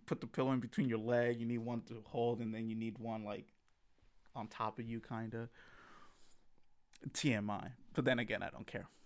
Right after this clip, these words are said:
I have no <laughs> shame. Um, but yeah, I hold it the same tier, uh, like Saint Patrick's Day. I nothing Saint Patrick's Day. I don't hate it. I don't love it. But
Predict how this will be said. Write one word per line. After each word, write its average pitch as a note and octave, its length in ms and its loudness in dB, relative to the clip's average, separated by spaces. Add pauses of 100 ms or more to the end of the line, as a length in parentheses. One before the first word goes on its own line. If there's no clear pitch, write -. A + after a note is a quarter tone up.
(300)
I D3 40 2
have C#3+ 160 4
no A2+ 120 0
<laughs> - 0 -
shame. - 680 4 (1400)
Um, D#3 800 10 (960)
but D#3 160 8
yeah, F#3 140 12
I D3+ 60 12
hold G3 220 8
it F3 120 6
the C#3+ 60 -4
same D#3+ 200 6
tier, D3 360 6
uh, B2 140 0
like B2+ 200 4
Saint C#3 220 4
Patrick's A2+ 360 4
Day. A2+ 300 2 (340)
I A2 140 2
nothing A#2+ 340 6
Saint A2+ 220 0
Patrick's A2 420 2
Day. A2 340 2 (520)
I G#2+ 80 4
don't G#2+ 220 0
hate B2+ 220 2
it. A#2+ 140 4
I G2+ 80 0
don't G#2 160 -2
love A#2 240 8
it. G#2+ 300 2
But F#3 380 10